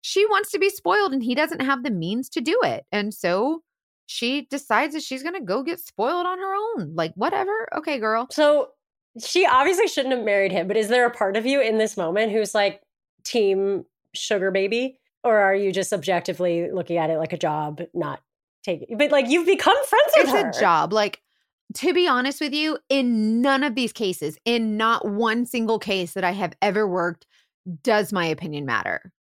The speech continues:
Speaker 1: A case is a case. My opinion is irrelevant. How I feel about what they're doing is not important. How I feel about any, like, n-, it's none of my business how I feel. Like,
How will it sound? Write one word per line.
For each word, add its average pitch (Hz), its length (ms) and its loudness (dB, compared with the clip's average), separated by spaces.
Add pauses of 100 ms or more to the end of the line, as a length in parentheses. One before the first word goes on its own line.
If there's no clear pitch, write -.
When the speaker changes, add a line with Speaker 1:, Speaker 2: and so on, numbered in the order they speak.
(120)
Speaker 1:
A 208 60 -4
case 196 300 -6
is 180 80 -6
a 175 80 -4
case. 220 340 -4
My 190 140 0
opinion 226 680 -4
is 196 300 -2 (100)
irrelevant. 170 580 -2 (260)
How 226 220 4
I 240 120 2
feel 247 260 -2
about 220 220 0
what 220 180 0
they're 220 100 0
doing 220 340 -2
is 170 120 -4
not 170 160 -2
important. 233 560 -2 (260)
How 208 220 2
I 208 120 0
feel 208 220 -2
about 185 220 -2
any, 226 240 0
like, 190 320 -2
n-, 208 160 -6
it's - 240 0
none 202 280 2
of 196 120 -2
my 170 220 0
business 233 420 -2
how 277 220 0
I 277 160 -2
feel. 277 340 -2
Like, 180 240 -4